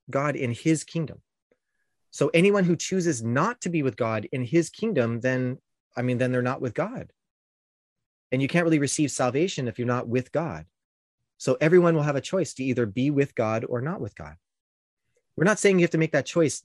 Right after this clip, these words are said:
tonight or, <laughs> or right now or any of that stuff. That's not what I'm saying in any way. But when that time comes, right, God will come to his kingdom, his people, his children.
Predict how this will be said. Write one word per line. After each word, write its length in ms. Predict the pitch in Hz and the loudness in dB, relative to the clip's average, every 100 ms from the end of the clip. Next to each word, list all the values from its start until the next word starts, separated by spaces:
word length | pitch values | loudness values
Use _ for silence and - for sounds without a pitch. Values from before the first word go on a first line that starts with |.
| - | -6
tonight 420 | 123 127 147 104 - | -4 -2 -2 -4 -2
or, 200 | 131 131 - 196 | 0 2 4 2
<laughs> 260 | - - - | 2 -10 4
or 140 | 180 | 8
right 260 | 165 185 196 | 10 8 6
now 240 | 175 196 | 4 6
or 100 | 156 | 6
any 220 | 165 180 202 | 6 4 4
of 60 | |
that 160 | 165 - | 2 0
stuff. 200 | - 117 | -2 -2
That's 200 | 139 156 | -2 -2
not 120 | 160 | -2
what 80 | 151 | -2
I'm 100 | 131 | -2
saying 280 | - 180 156 | 0 2 4
in 80 | |
any 160 | 151 156 | 2 0
way. 300 | 160 170 120 _ _ _ _ | -2 -6 -8 _ _ _ _
But 240 | - - 180 | -2 2 4
when 280 | 151 202 202 | 4 4 4
that 180 | 180 | -2
time 280 | - 175 160 | -4 -4 -4
comes, 600 | - 165 104 73 - - - _ _ _ _ _ _ _ _ 110 | -4 -6 -6 -10 -14 -16 -20 _ _ _ _ _ _ _ _ -6
right, 240 | 120 143 | -4 -2
God 300 | 139 156 175 | 2 2 4
will 100 | 170 | 2
come 260 | 165 165 160 | 2 -2 -2
to 140 | 131 | -4
his 320 | - 156 156 | -2 -2 -2
kingdom, 380 | - 135 92 76 _ _ _ _ | -6 -8 -8 -12 _ _ _ _
his 300 | - 190 185 | 2 4 4
people, 500 | - 135 - - 90 _ | -4 -10 -8 -12 -18 _
his 300 | 175 180 - | 2 2 0
children. 480 | - 123 95 85 | -6 -6 -6 -14